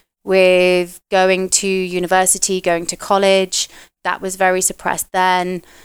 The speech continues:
It was suppressed in my twenties as I was in my, um, long-term relationship. But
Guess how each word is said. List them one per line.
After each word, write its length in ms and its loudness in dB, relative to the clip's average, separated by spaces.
It 200 -2
was 300 2
suppressed 460 -2
in 80 -4
my 120 -2
twenties 800 0
as 240 -2
I 100 0
was 140 -4
in 240 -4
my, 760 -2
um, 420 -4
long-term 540 -6
relationship. 840 -2
But 160 -2